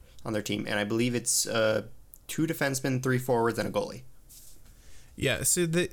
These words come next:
Speaker 2: this is, I expect them to be a pretty average team again this year. They weren't anything special last year, um, but they did match up well against the team we had, Tech had last year. Um,
Speaker 1: Yeah. I will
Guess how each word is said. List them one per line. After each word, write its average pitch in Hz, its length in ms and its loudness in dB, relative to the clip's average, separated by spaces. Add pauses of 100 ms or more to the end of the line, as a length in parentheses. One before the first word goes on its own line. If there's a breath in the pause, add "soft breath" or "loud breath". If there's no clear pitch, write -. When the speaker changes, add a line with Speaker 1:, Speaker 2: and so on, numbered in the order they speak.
(160)
Speaker 2:
this 160 260 2
is, 226 260 -2
I 160 120 2
expect 170 380 0
them 147 100 2
to 135 60 4
be 123 100 4
a 117 60 2
pretty 113 260 2
average 90 380 0
team - 140 -4
again 69 240 -4
this - 160 0
year. 107 280 -4
They 123 140 2
weren't 135 320 0 (100)
anything 120 420 0
special 131 480 0
last 131 340 2
year, 165 260 0 (100)
um, 107 380 2
but 113 180 0
they 120 100 2
did 143 200 2
match 107 320 0
up 107 200 2
well 101 260 2
against 98 400 0
the 110 80 0
team 101 220 0
we 101 100 4
had, 98 340 2 (320)
Tech 101 180 -2
had 95 220 0
last 95 280 0
year. 98 180 -2 (540 loud breath)
Um, 92 260 0
Speaker 1:
Yeah. 90 180 0 (760 loud breath)
I - 60 4
will 120 40 6